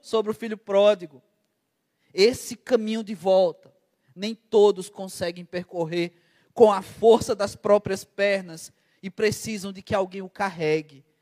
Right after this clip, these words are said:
de que alguém tome pela mão mesmo, de que realmente você transmita novamente o mapa, a direção, você seja um G P S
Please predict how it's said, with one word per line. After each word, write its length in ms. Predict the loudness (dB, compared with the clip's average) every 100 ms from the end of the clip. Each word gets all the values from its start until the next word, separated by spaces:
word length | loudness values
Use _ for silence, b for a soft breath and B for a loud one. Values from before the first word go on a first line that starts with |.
| _ _ _
de 80 | -8
que 100 | 0
alguém 240 | 0 0 0
tome 280 | 0 0
pela 320 | -2 -2 0 -2
mão 220 | 0 -2
mesmo, 600 | 2 4 4 2 -4 -20 b _
de 160 | -14 -14
que 420 | -10 -4 -4 -6 -10
realmente 720 | -2 2 2 2 -2 -6 -6
você 360 | -4 -4 -2 -8
transmita 1040 | _ -6 -6 -6 -10 -6 -6 -6 0 0
novamente 960 | 2 0 0 -2 -4 -6 -6 -6 -12 -20 b b b
o 120 | -4
mapa, 640 | 0 -2 -2 -6 -2 -2 -2 b
a 100 | -12
direção, 640 | -6 -2 -2 -4 -6 -6
você 220 | -6 -12
seja 220 | -12 -12 -12
um 80 |
G 180 | -12 -12
P 160 | -8 -4
S 600 | -2 -2 -4 -12 -16